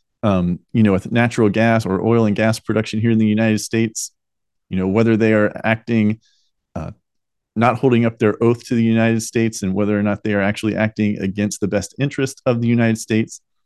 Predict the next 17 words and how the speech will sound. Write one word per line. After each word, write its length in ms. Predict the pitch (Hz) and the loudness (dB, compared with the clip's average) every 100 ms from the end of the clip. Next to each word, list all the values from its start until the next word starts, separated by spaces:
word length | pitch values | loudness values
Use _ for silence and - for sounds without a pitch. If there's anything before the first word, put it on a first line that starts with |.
| _ _ _ _ _ _ _ _ _ 127 | _ _ _ _ _ _ _ _ _ 0
And 380 | 123 120 113 127 | 2 4 4 2
if 180 | 117 123 | 0 0
you 380 | 147 185 190 123 | 0 4 4 2
are 160 | 127 120 | 2 2
not 340 | 127 131 - _ _ _ 113 | 2 0 -4 _ _ _ _
diligent, 520 | 117 120 95 92 117 _ _ _ _ _ _ _ _ _ _ - | 2 2 2 -2 -6 _ _ _ _ _ _ _ _ _ _ -14
if 160 | 117 123 | -6 -2
you 100 | 123 | 0
do 100 | 117 | 2
not 360 | 113 101 - | 0 -2 -2
do 180 | 120 113 | 2 4
your, 300 | 113 104 - - | 4 2 0 -6
perform 280 | - 117 110 | -8 -2 -2
your 160 | 101 - | -2 0
own 280 | 135 170 127 | 2 2 2
due 140 | 101 | 0
diligence, 640 | 90 87 85 107 - - | 0 -2 -2 -4 -6 -12